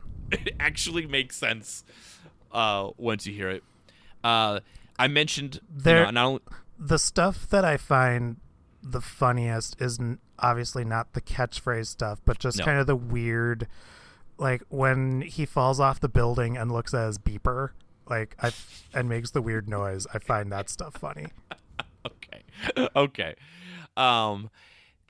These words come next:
Speaker 1: I mentioned, like, Dan Marino's in it, but, like, the other players that he's looking are real players, including, like, Scott Mitchell, Peter Stoyanovich,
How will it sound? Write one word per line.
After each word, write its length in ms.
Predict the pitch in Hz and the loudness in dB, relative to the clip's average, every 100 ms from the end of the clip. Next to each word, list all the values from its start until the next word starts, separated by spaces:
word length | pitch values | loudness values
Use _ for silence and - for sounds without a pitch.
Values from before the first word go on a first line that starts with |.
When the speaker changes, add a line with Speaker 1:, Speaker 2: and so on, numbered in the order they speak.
| _ - | _ 0
Speaker 1:
I 120 | 139 | 2
mentioned, 420 | 151 151 - 139 | 4 2 0 -4
like, 340 | 117 104 - - - _ | -2 -2 -4 -12 -20 _
Dan 220 | 131 127 123 | 2 2 2
Marino's 360 | 117 117 107 | 2 2 0
in 80 | 110 | 0
it, 220 | 104 113 | -2 -2
but, 160 | 113 107 | -2 -2
like, 240 | 98 - - | -4 -8 -6
the 200 | 120 123 | 0 2
other 220 | 123 131 | 4 0
players 580 | - 131 117 110 107 - | 0 0 2 0 -4 -4
that 140 | 101 | -4
he's 300 | 107 104 101 | -4 -6 -4
looking 240 | 110 101 | -4 -2
are 100 | 95 | -2
real 220 | 90 98 98 | 0 0 0
players, 520 | - 90 90 95 95 | -2 0 0 -2 -4
including, 420 | 90 101 92 87 | -4 -4 -2 -4
like, 160 | 80 - | -6 -4
Scott 320 | - 107 - | 0 0 0
Mitchell, 460 | 104 - 104 95 | -2 0 2 2
Peter 260 | 90 - 104 | 0 -2 0
Stoyanovich, 920 | 101 98 92 92 90 90 92 - - | 0 0 0 0 -2 -2 -4 -6 -8